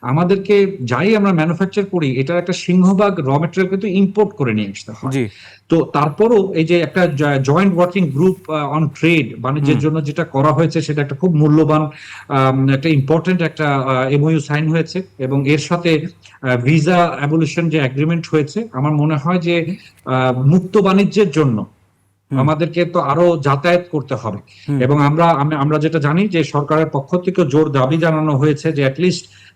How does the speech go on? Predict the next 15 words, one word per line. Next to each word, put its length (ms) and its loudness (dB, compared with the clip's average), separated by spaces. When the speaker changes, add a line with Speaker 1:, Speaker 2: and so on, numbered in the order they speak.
Speaker 1:
duty 300 0
free 440 2
and 100 0
quota 220 0
free 220 -4
একটা 180 -6
অ্যাক্সেস 520 -2
আমাদের 360 0
দেশের 220 0
চা, 480 0
জুট 260 4
Speaker 2:
হুম। 160 2
Speaker 1:
এবং 240 0
Speaker 2:
হুম। 140 -2
Speaker 1:
ফার্মার, 360 2